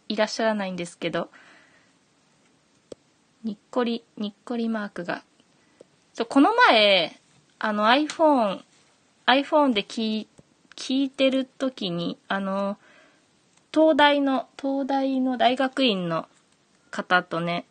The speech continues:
ちょっと初めてコラボさせてもらったんですけど、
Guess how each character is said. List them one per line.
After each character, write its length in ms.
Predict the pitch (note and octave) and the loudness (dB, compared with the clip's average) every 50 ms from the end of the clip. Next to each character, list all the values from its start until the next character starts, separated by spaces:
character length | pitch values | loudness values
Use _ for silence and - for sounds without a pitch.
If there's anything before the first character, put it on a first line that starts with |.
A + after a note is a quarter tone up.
| _ _ | _ _
ち 60 | - | -20
ょ 40 | - | -16
っ 20 | - | -10
と 60 | G#3 | -4
初 240 | - C4+ A#3+ A3+ C4+ | -2 0 2 4 4
め 120 | C4 A#3 G#3+ | 2 2 2
て 220 | - F#3 - - - - _ _ _ _ _ - - _ _ _ _ - | 0 -2 -2 -2 -6 -12 _ _ _ _ _ -20 -20 _ _ _ _ -2
コ 140 | - G3+ | 2 6
ラ 120 | F#3+ F#3+ F#3+ | 6 6 6
ボ 120 | F#3+ G3+ | 6 2
さ 160 | G3 - A3 | -2 -2 -2
せ 140 | - G#3+ G3 | 0 -2 0
て 120 | - G3 G3+ | 0 0 0
も 120 | G3 F#3+ | 2 0
ら 80 | F#3 F#3+ | 0 -2
っ 80 | F#3+ | -2
た 140 | - G3+ F#3+ | -4 -4 -2
ん 60 | F#3+ | -2
で 80 | F3+ F#3 | -2 -4
す 140 | - - - | -6 -4 -2
け 100 | E3+ E3 | -2 2
ど、 240 | F3 E3+ E3 C#3 | 2 2 2 0